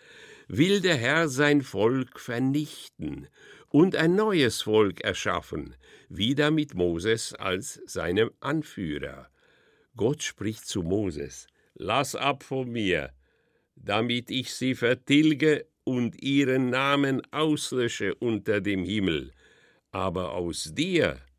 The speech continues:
will ich ein stärkeres und größeres Volk machen als dieses.“ Unmittelbar nach dem göttlichen Befehl, „Lass ab von mir“, tritt Moses in Aktion.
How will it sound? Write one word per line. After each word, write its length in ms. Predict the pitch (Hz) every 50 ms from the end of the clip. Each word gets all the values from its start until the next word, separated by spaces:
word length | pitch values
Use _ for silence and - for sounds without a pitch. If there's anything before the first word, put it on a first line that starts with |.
| _ _ _ _ _
will 280 | - 87 107 127 131 123
ich 400 | 123 117 107 - - - - -
ein 260 | 110 110 104 95 87
stärkeres 1300 | - - - - - - 98 120 147 139 139 135 - - 143 135 131 123 123 123 113 - - - - _ _ _ - - - _
und 300 | - - 131 135 127 92
größeres 640 | 85 113 143 165 156 120 - 143 139 143 135 120 -
Volk 480 | - - - 123 147 151 127 101 - -
machen 440 | 98 98 92 85 - - 92 85 82
als 360 | 78 78 80 78 - - -
dieses.“ 640 | - 85 78 73 65 69 71 67 - - - - - _ _ _ _ _ _ _ _ _ _ _ _ _ _ _ _ _ _
Unmittelbar 920 | 131 160 208 208 180 151 139 139 135 123 127 117 101 - 85 85 87 107
nach 320 | 120 104 85 87 92 - -
dem 300 | - 90 80 80 76 -
göttlichen 640 | - 123 143 143 - 135 131 127 - 131 120 120
Befehl, 640 | 107 101 90 - - 90 90 90 95 104 110 110 107 - - - - - -
„Lass 400 | - 123 143 170 156 - - - - -
ab 220 | 170 175 - -
von 380 | - - - 127 127 127 123 113
mir“, 360 | 107 107 110 120 123 127 117 - - - - -
tritt 320 | - 139 160 190 170 - 143
Moses 480 | 147 156 160 156 139 147 151 143 -
in 180 | - 143 143 139
Aktion. 880 | - - 143 139 - - - - - 135 135 127 104 80 65 65 - -